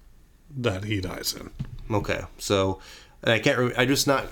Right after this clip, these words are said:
Speaker 2: familiar enough. I just know that in that middle collection of them, I always loved the scenes that he was in.
Speaker 1: Oh, yeah.
Speaker 2: In movies that made hundreds of millions of dollars, that in a lot of them,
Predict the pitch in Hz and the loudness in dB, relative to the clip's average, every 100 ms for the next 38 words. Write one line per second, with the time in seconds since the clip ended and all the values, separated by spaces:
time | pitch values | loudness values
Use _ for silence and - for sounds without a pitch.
0 | - - 113 117 117 107 101 120 123 120 | -4 0 4 4 4 4 4 4 4 4
1 | 117 120 110 110 113 110 107 117 117 - | 4 4 4 4 4 2 2 2 2 0
2 | 123 120 131 151 156 143 131 - 123 123 | 2 4 6 6 6 4 4 4 4 4
3 | 120 - 101 95 95 95 90 87 - - | 2 2 2 2 0 0 0 -2 -2 2
4 | 107 127 120 101 98 104 110 104 104 101 | 4 4 2 0 2 4 2 0 0 0
5 | - 107 101 - - - 113 98 90 90 | 2 2 2 -2 -6 0 2 2 0 -4
6 | 87 - 127 113 90 117 117 156 160 120 | -6 -2 0 2 2 2 4 6 4 2
7 | 123 120 120 117 110 - - - - - | 2 2 4 4 0 -4 -18 -20 -20 -20
8 | _ - - - 147 151 135 113 113 113 | _ -20 -8 2 4 4 4 2 2 4
9 | 117 113 107 101 95 98 101 90 80 82 | 4 4 4 2 2 2 2 2 -2 -6
10 | 92 - - - - 104 98 - 107 104 | -12 -16 -20 -20 -4 0 0 2 2 4
11 | 110 113 104 95 92 98 | 4 4 2 2 0 -2